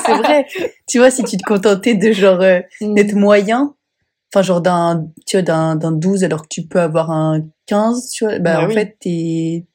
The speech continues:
Speaker 1: t'es
Speaker 2: Non,
Speaker 1: forcément
Speaker 2: bah oui, tu
Speaker 1: déçu,
Speaker 2: t'es,
Speaker 1: quoi.
Speaker 2: t'es toujours, t'essayes toujours de faire mieux. Mais oui, oui, c'est ça, quand tu, quand tu te dis, « Vas-y, je vais avoir dix-huit » et que t'as seize,
Speaker 1: Mm.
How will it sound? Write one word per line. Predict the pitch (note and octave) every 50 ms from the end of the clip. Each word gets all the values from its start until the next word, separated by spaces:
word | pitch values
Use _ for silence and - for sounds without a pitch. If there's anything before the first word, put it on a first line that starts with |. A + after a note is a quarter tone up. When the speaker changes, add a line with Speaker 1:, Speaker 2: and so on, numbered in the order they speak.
| _
Speaker 1:
t'es | - -
Speaker 2:
Non, | - -
Speaker 1:
forcément | - - F3+ E3+ D#3+
Speaker 2:
bah | F#3+
oui, | A#3+ A#3
tu | - F#3
Speaker 1:
déçu, | F3+ - - F#3
Speaker 2:
t'es, | F3
Speaker 1:
quoi. | - - F3+
Speaker 2:
t'es | D#3+ D#3+
toujours, | - F3 F3 F3 E3 E3+ F3
t'essayes | - F3 F3 - F3 F3
toujours | - F#3+ F#3 F3+ E3+ F3
de | F3+
faire | F3 - F3 F3+
mieux. | F#3+ G#3+ A3 G#3+ -
Mais | E3+ E3+ E3 D#3+ D#3+ D#3+ -
oui, | - _ _ _
oui, | - A3+
c'est | G#3+ G#3 G3+
ça, | A3+ G#3+ G3+
quand | G3 F3+
tu, | F3+ G3+ G3+ F#3 - _ - - - _ _
quand | - G#3
tu | G3+ - G#3+
te | G3+
dis, « | G3+ G#3+ G#3
Vas-y, | G3 G3+ G3+ A3
je | A3+ A3+
vais | G3 F3
avoir | E3+ F3 F3 F3 F3
dix-huit » | E3+ F#3 F#3 F#3 F#3+ G3+ A3 G#3+ G#3 - -
et | F3+ F3
que | - -
t'as | - E3+ E3 E3 E3 D#3+
seize, | E3 E3 - - G3 G3+ A3 A3 G#3+ G#3 - - _ _ _ _ _ _
Speaker 1:
Mm. | - F#3+ F#3